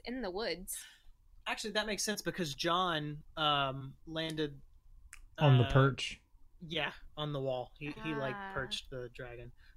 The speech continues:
Speaker 2: Um, so I'm gonna, if, if we're not, uh, if we don't wanna dissect how weird Bran is and how weird that whole thing was anymore,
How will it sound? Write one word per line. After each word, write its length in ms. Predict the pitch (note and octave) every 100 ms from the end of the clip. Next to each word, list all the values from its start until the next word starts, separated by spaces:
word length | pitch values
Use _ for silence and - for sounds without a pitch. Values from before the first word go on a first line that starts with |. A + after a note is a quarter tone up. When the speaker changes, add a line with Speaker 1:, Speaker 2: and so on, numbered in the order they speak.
| -
Speaker 2:
Um, 380 | D#3 D3+ C#3+ C#3 - - - - - - - - - - - - - - - - -
so 200 | - A3
I'm 140 | A#3+
gonna, 300 | C#4+ B3+ F#3 C3+ - - - - -
if, 240 | F3+ F3 -
if 160 | F3 E3+
we're 100 | F#3+
not, 300 | F#3 F3+ F3 - -
uh, 280 | E3 D#3+ D3+ C#3
if 100 | D3+
we 80 | E3+
don't 120 | E3
wanna 140 | E3+ E3
dissect 600 | E3+ D3+ D#3+ C#3+ - -
how 160 | D3
weird 260 | C#3+ C#3 C#3
Bran 300 | D3 C#3 C3+
is 220 | C3 B2+
and 120 | C#3+
how 160 | C3+ C3
weird 240 | C3 C3 C3+
that 100 | -
whole 160 | C#3
thing 220 | - C3+
was 260 | B2+ B2+ B2+
anymore, 480 | B2 B2 B2 B2